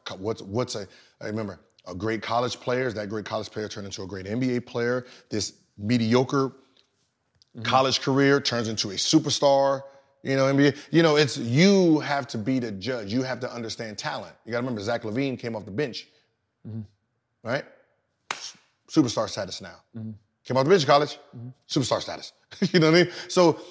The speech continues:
Speaker 1: you have to understand what's, what's what. Um, you know, so I can't call him a bust because injury,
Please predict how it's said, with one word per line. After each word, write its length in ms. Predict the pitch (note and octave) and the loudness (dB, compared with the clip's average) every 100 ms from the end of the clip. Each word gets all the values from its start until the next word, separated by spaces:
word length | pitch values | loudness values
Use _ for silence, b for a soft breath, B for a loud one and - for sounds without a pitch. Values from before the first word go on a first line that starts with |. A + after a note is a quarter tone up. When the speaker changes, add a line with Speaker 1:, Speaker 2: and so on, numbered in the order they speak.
| B - | B 0
Speaker 1:
you 260 | C3+ G#3+ | 4 4
have 240 | F#3+ F3 D3+ | 6 4 2
to 120 | D3 | 0
understand 540 | C#3+ C#3 B2+ C#3 B2 | 0 -4 -4 -4 -6
what's, 380 | G#2+ A#2+ - - - C#3 F#3 | -6 -8 -8 -10 -12 -18 -14
what's 220 | - G#2 B2 | -10 -10 -6
what. 260 | B2+ - _ _ _ _ _ - | -8 -8 _ _ _ _ _ -8
Um, 420 | A2 G2+ F2+ E2+ _ _ _ _ _ _ | -6 -6 -8 -14 _ _ _ _ _ _
you 80 | D3+ | 0
know, 100 | D3+ | 2
so 180 | D3+ C3+ | 2 2
I 140 | C#3+ | 2
can't 340 | - G#3 G3 | 2 -2 -2
call 220 | - D3 D3 | -4 -2 -2
him 180 | C#3+ | -2
a 40 | B2 | -6
bust 280 | G2+ B2 A#2+ | -4 -4 -6
because 340 | A2+ A#2+ - _ | -8 -8 -10 _
injury, 760 | D#3 E3 D3+ B2+ A#2 G#2 F2+ | 2 2 2 0 -2 -4 -10